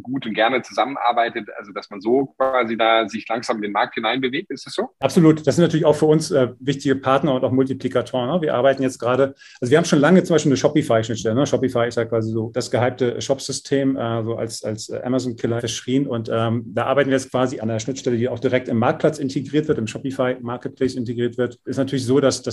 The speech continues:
Speaker 2: viele Händler mit Amazon in der Regel starten. Das ist immer der, der erste und wahrscheinlich auch wichtigste Kanal. Aber die versuchen sich dann natürlich auch zu diversifizieren. Und, ähm, da bauen wir dann eben auch Schnittstellen zu Shopware, zu, zu Shopify, wie sie alle heißen.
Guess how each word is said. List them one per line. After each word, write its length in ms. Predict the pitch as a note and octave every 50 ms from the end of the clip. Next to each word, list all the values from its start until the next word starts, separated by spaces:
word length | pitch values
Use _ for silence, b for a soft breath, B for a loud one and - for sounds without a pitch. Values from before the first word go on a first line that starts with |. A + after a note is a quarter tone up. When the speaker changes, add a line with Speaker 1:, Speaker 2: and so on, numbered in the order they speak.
| - - -
Speaker 2:
viele 300 | - - D#3+ D3+ D3+ C3+
Händler 240 | C#3+ C#3+ C3+ C3
mit 200 | C3 C3 C3+ -
Amazon 380 | C3 C3+ C#3+ C#3 C3+ - C#3+ C#3
in 60 | C#3
der 100 | B2+ B2
Regel 160 | A#2+ C3 A#2+
starten. 340 | A2+ - - B2 C#3 C#3 -
Das 140 | C3+ A#2+ A#2
ist 260 | A2+ A2+ - - - _ _ _
immer 240 | - C3+ D3+ E3 E3
der, 280 | D3 C#3 C3+ C3 C3+
der 380 | C3+ B2 A#2+ B2 - - A#1+ - - A#2+ A#2+ _
erste 400 | - - B2+ C#3 C#3 - - C#3+
und 140 | C3 A#2+ A2
wahrscheinlich 320 | B2 A#2+ - C3 B2+ C3 A2+
auch 120 | G#2+ A2
wichtigste 440 | C3 C3+ C3+ D3+ C#3+ - - C3+ C3
Kanal. 520 | - C#3 C3 B2 B2 B2 B2+ C3+ C3+ - _
Aber 160 | - A2+ A2+ A#2
die 80 | A#2+
versuchen 320 | A2+ B2+ G#2+ A2 C3 B2+ A#2
sich 140 | A#2 A2+
dann 120 | A2+ B2 A2+
natürlich 280 | A#2+ A#2 - A#2+ A2
auch 140 | G#2+ A2 A2
zu 260 | - - A#2 G#2+ - _ _ _ _ - G#2+
diversifizieren. 800 | A2+ A#2 A#2+ G#2 A2+ A2+ - A2 G#2 - - - A2 A2 G#2+ G#2+
Und, 260 | G#2 G2+ F#2+ G2 G#2
ähm, 360 | G#2 G2+ G#2 G2+ G#2 G#2 G2+
da 140 | - G#2 G2+
bauen 160 | G2 A2+ A2+
wir 60 | A2 G#2+
dann 100 | A2 -
eben 160 | A2 G#2+ A2
auch 160 | G#2+ G#2 -
Schnittstellen 360 | - - - - - A2+ A2
zu 140 | A2 - A2+
Shopware, 540 | A2 - C#3 C3+ - B2+ B2 A#2+ A#2 A2+ A#2
zu, 260 | A#2 - A#2 A#2 -
zu 160 | - - B2
Shopify, 480 | A2 - A2 A2 A#2 A2 - A2+ A2 G#2+
wie 60 | G#2+
sie 100 | G#2 -
alle 160 | A2 G#2 G2
heißen. 260 | G#2 - - - A2